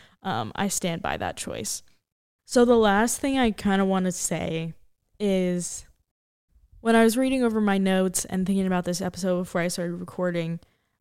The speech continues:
um, I thought about a quote that I have saved to, uh, one of my Pinterest boards. It's been really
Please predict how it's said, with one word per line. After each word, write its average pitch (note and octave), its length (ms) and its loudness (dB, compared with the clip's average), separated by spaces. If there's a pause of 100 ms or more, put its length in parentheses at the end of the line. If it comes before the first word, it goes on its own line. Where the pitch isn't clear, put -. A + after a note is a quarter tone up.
(100)
um, F#3 440 -2 (140)
I G3 120 -2
thought G#3+ 240 -2
about F#3+ 200 0
a F3+ 60 -2
quote A3+ 500 0 (140)
that G3+ 140 -4
I F3+ 160 0
have F3 360 -4
saved F#3 480 -4
to, F3+ 360 -4
uh, F3 80 -4
one F#3 220 -10
of F3+ 80 -6
my F3+ 140 -4
Pinterest G#3+ 480 -4
boards. C#4+ 460 -2 (360)
It's G#3 240 -4
been G#3 300 -2
really G3 500 0